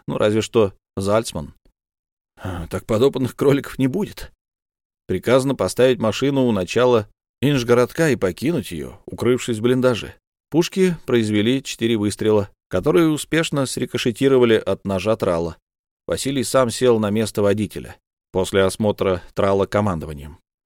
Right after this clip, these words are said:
Он уже видел тот путь, который предстояло проделать, если пойти под небольшим углом, то камешки, которые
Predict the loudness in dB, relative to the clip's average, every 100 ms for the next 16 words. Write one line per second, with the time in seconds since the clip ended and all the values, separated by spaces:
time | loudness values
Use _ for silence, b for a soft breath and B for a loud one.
0 | _ _ 0 2 4 2 4 2 2 0
1 | 0 0 0 0 -4 -2 0 2 -2 -2
2 | 0 2 2 2 0 2 0 0 -8 B
3 | B 0 0 -2 0 0 0 -2 0 -2
4 | -2 -2 0 0 0 0 4 2 2 -4
5 | -6 -8 _ -2 -2 -4 -8 -8 -6 -2
6 | 0 2 2